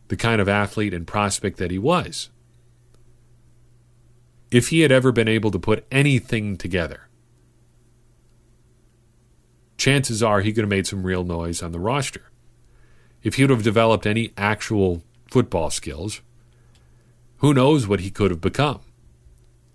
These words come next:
And that's the sort of bet that's worth making at every level of the draft. He's also done a good job of looking at veterans who were underutilized or perhaps used a little bit incorrectly. The Smiths,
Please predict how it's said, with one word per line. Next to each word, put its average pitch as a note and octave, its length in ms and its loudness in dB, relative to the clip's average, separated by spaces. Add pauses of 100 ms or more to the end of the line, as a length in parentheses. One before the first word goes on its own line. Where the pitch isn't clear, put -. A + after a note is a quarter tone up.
And A#2+ 100 4
that's D3 220 2
the B2+ 120 -4
sort A#2+ 240 0
of G2 80 0
bet G2+ 220 0
that's - 220 -4
worth G2 220 -4
making A#2 400 -4 (180)
at A2+ 180 0
every G#2+ 360 2
level G2 380 2
of E2+ 100 -4
the F#2 80 -6
draft. G#2+ 540 -4 (1400)
He's B2+ 160 4
also C3+ 600 4 (280)
done C3 220 2
a A2+ 40 2
good A#2 200 4
job A2+ 340 2
of F2+ 100 -6
looking G#2+ 300 -2
at F#2+ 120 0
veterans G2+ 500 0
who G#2 120 -4
were G2 140 0
underutilized A#2 840 0
or G#2 60 -4
perhaps G#2 500 -6
used G#2+ 280 0
a G2+ 60 0
little G2 200 -2
bit G2 120 0
incorrectly. G2+ 680 -4 (720)
The G#2+ 100 2
Smiths, - 600 0